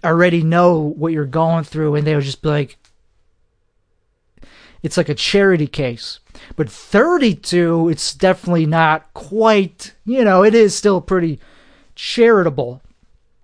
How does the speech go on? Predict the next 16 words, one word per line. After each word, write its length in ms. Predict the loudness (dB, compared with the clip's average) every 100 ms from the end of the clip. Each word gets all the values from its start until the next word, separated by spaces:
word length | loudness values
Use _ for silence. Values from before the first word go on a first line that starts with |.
| _ _ -16
Twenty-eight, 1080 | -10 0 4 4 4 2 2 0 -2 -6 -6 -2
it's 200 | 0 2
not 420 | 2 4 0 -4
charitable. 680 | 0 4 4 2 0 0 2
They're 220 | 2 0
just 140 | -2
going, 240 | -4 -4 0
"Really? 500 | 4 4 4 0 0
You 100 | -2
fucking, 580 | 0 0 2 -2 -2 -2
you 180 | 0
went 240 | 2 0 0
through 180 | -2 0
your 160 | 0
college 640 | -4 -2 0 2 2 2 0
years 640 | 2 2 0 -4 -10